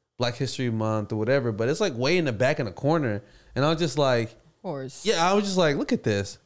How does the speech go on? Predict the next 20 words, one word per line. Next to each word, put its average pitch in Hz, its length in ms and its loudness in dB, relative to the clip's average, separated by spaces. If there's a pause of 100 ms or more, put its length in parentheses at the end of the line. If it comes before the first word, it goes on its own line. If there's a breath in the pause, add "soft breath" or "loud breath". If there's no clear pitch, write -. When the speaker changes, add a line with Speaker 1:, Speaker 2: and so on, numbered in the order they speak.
Speaker 1:
poor - 300 2
effort," 120 500 -2
right? 120 400 2
Speaker 2:
Mm-hmm. 151 320 -6
Speaker 1:
Or 147 120 4
just, 196 180 -2
like, 151 200 0
trying 175 160 0
to 147 40 0
get 131 180 -6
credit, 131 360 0
but 113 100 -2
not 127 160 0
really. 113 340 0
Speaker 2:
Exactly. 151 640 -4
Speaker 1:
So 117 100 0
then 220 240 2
I 190 140 2
was 175 80 0
like, 147 240 0